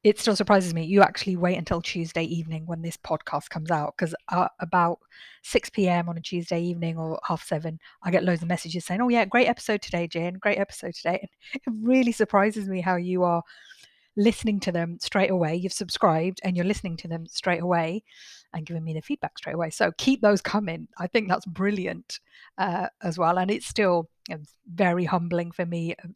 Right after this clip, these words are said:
that you're listening to my little podcast when there's so many podcasts out there,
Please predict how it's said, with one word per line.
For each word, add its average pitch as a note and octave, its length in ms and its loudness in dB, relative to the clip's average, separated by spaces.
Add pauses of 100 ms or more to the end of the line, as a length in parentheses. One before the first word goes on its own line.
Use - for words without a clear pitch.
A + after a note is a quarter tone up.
(100)
that F3+ 140 -4
you're F3 180 0
listening E3+ 320 -6
to - 80 -12
my E3 160 -4
little E3 160 -4
podcast - 420 -4
when G3 120 -10
there's - 160 -10
so C#4 360 0
many A3 280 -4
podcasts - 540 -2 (100)
out F3 160 -4
there, - 180 -12